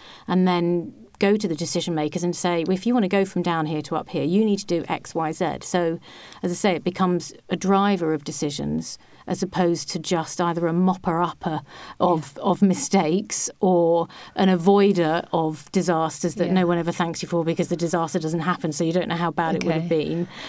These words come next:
Speaker 1: Um, so I guess more front foot proactive than reactive. That's what I would love.
Speaker 2: Yeah.
Speaker 1: That's what I would love to be able to, for our profession to be able to contribute going forward.
Speaker 2: Yeah, and I, I, for me, um, you know, I spent three years at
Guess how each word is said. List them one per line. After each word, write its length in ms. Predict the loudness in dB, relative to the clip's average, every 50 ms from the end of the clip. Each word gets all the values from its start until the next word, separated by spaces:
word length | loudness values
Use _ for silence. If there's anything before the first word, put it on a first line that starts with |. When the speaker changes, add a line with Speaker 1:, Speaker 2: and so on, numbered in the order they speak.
| -14 -6 -2 2
Speaker 1:
Um, 340 | 2 4 4 2 0 0
so 380 | 0 2 4 4 6 4 4 2
I 100 | 2 2
guess 260 | 2 2 2 2 2 2
more 180 | 2 2 2
front 260 | 2 0 -2 -2 -2
foot 160 | -4 -8 -8 -4
proactive 560 | -2 0 0 2 0 -2 -4 -6 -6 -6 -4
than 120 | -4 -2 -2
reactive. 360 | -2 -2 -4 -4 -2 0 0
That's 180 | 2 2 2 4
what 80 | 4
I 60 | 4 4
would 120 | 4 4
love. 560 | 4 4 4 4 4 2 0 -2 -6 -8 -12 -14 -12 -8
Speaker 2:
Yeah. 160 | -6 -6 -2 0
Speaker 1:
That's 160 | 0 2 4
what 60 | 4
I 40 | 4
would 140 | 6 6 6
love 280 | 4 4 2 0 -6 -16 _ -20 -18 -18 -18 -18 -18 -20 -20 -20 -20 -16 -6
to 100 | -2 0
be 120 | 2 4 4
able 260 | 4 4 2 0 -2
to, 140 | -6 -8 -12 -12 -12 -6
for 160 | 0 2 4
our 100 | 4 4
profession 600 | 2 -2 -4 -4 -2 -2 -2 -2 -2 -2 -2 -2 -2
to 100 | -2 -2
be 100 | -2 -2
able 180 | -2 -2 -4
to 160 | -6 -6 -6 -6 -6 -10 -20 -8
contribute 580 | -4 -2 -2 -2 -2 -4 -4 -2 -2 -4 -4 -4
going 240 | -4 -4 -4 -4 -4
forward. 280 | -4 -2 0 0 2
Speaker 2:
Yeah, 300 | 2 2 2 2 2 2
and 120 | 2 2 2
I, 240 | 2 0 2 0 0
I, 60 | -2 -2 -6 -12 -10
for 180 | -4 0 0
me, 460 | 2 4 4 4 2 2 0 -2 -4 -4 -2
um, 480 | 0 0 2 2 2 0 0 -4 -8 -14 _ _ -4
you 80 | -2 0
know, 240 | 0 0 -2 -2 -2 -2
I 140 | -2 -2 -2 -6 -12 _ -16
spent 340 | -14 -8 -6 -4 -4 -4 -4
three 160 | -4 -4 -2
years 240 | -2 -2 -2 -4 -6
at 100 | -8 -10